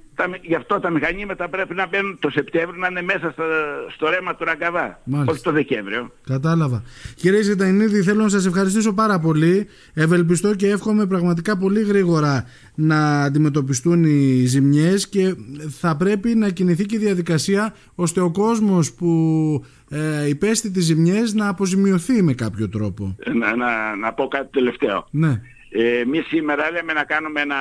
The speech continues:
Speaker 1: ένα συμβούλιο κοινότητα.
Speaker 2: Ναι.
Speaker 1: Καλά είναι όσοι ακούνε από την περιοχή του Αγίου Γιάννη που πάθανε ζημιές. Είπα, δεν, δεν έμαθε-, ε, έπαθε μόνο ο Άγιος Γιάννης, έπαθε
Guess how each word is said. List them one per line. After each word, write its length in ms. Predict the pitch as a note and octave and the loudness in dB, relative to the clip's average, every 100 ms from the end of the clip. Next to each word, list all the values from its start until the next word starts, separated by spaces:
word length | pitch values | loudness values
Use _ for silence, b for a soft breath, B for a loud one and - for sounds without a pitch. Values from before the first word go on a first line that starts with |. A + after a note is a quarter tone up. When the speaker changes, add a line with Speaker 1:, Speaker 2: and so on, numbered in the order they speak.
| C3 A#2+ A2+ G2 F2+ D#2+ - C3+ B2+ - | -4 -6 -8 -10 -12 -14 -16 -20 -20 -10
Speaker 1:
ένα 280 | - C#3+ C3+ | -4 -4 -4
συμβούλιο 540 | A#2 A#2 C#3+ B2+ A#2+ | -2 0 2 2 2
κοινότητα. 800 | - A#2+ B2 A2+ G#2+ G#2+ C3 - - | 0 -2 -2 -4 -6 -4 -4 -8 -12
Speaker 2:
Ναι. 160 | A#2 B2+ | -2 0
Speaker 1:
Καλά 320 | C#3+ D3+ D#3 | 2 0 -2
είναι 240 | D#3 D3+ C#3 B2+ B2 B2+ | -6 -4 -2 -2 -4 -8
όσοι 220 | B2 C#3 | -6 -6
ακούνε 640 | B2 - B2+ A2+ A#2+ A#2 - | -4 -2 0 0 -6 -8 -8
από 320 | A2 A2 A#2 | -4 -4 -4
την 120 | - A2+ A2 G#2 G2+ F2+ C2+ - - - G2+ | -2 0 2 0 -2 -4 -6 -14 -20 -12 -2
περιοχή 380 | A2 A2+ - C3+ | 0 0 0 0
του 100 | C3+ | 0
Αγίου 160 | A#2+ | 0
Γιάννη 380 | G#2+ A#2+ C3 B2 | 0 -2 -2 -6
που 160 | - - | -10 -6
πάθανε 320 | B2+ B2 A#2+ | -4 -4 -6
ζημιές. 360 | G#2 A2+ C3 - _ E2+ | -4 -4 -4 -8 _ -4
Είπα, 260 | D3 D3+ C#3+ | -2 -2 -2
δεν, 120 | D3+ E3+ F3 C3+ B2 | -4 -4 -6 -6 -6
δεν 140 | D#3+ | -4
έμαθε-, 280 | F3 D#3 A2 | -4 -4 -4
ε, 400 | A2+ G2+ E2+ C3 | -4 -4 -4 -6
έπαθε 260 | C3 - | -6 -6
μόνο 220 | B2+ A#2 A2+ | -4 -2 -2
ο 20 | |
Άγιος 200 | A2 F#2 | -2 -2
Γιάννης, 360 | G#2+ G#2 A2+ | -2 -2 -4
έπαθε 300 | C#3 D#3+ C3+ | -6 -6 -6